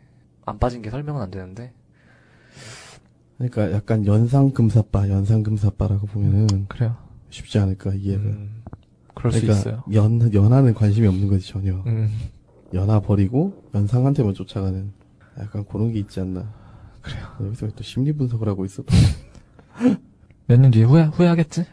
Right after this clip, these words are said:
Speaker 2: 백 프로 후회하지.
Speaker 1: <laughs> 그러면 형은 프로듀서 정주행을 할까요?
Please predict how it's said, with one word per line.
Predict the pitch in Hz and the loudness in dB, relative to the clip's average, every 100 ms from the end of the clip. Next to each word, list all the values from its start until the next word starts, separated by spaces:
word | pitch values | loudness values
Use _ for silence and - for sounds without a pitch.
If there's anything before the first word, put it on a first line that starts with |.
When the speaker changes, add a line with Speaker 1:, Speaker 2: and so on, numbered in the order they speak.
| _ _ _ _ _ _ _ | _ _ _ _ _ _ _
Speaker 2:
백 | - 107 | -8 -8
프로 | - 117 | -8 -4
후회하지. | 127 131 143 | -2 -2 0
Speaker 1:
<laughs> | - 127 110 147 - - - - - _ - - 226 - _ _ _ - | 0 2 4 4 2 -14 -20 -20 -20 _ -20 -18 -16 -18 _ _ _ 2
그러면 | 147 147 | 6 8
형은 | 160 170 147 113 - - | 8 8 6 2 -8 -6
프로듀서 | - 160 147 139 123 110 - - | 2 4 6 4 4 2 -6 -20
정주행을 | - - 120 131 123 113 113 _ _ | -6 0 4 4 4 2 -2 _ _
할까요? | - 143 147 156 | -2 0 2 0